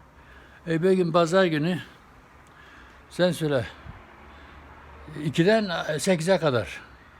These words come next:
Nereye gezeceksin? Aa, sokak, güneş. Evin etrafında park yok.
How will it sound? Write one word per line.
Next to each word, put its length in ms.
Nereye 240
gezeceksin? 480
Aa, 180
sokak, 580
güneş. 480
Evin 180
etrafında 580
park 340
yok. 340